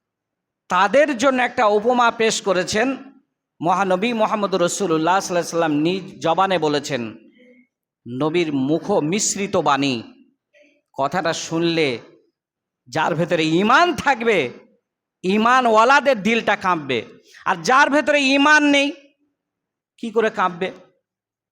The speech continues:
দিল আগার পাথর হো তো তাকরির সে কিয়া হোগা, জমিন আগার বঞ্জার হো তো বরসাত সে কিয়া হোগা। তা ভাই ও বন্ধুরা আমার,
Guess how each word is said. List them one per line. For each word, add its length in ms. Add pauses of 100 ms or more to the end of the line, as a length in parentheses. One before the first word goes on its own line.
(680)
দিল 360
আগার 300
পাথর 500
হো 200
তো 200
তাকরির 460
সে 200
কিয়া 240
হোগা, 320 (1000)
জমিন 500
আগার 260
বঞ্জার 540
হো 180
তো 180 (640)
বরসাত 540
সে 120
কিয়া 220
হোগা। 300 (2000)
তা 60
ভাই 260
ও 60
বন্ধুরা 440
আমার, 260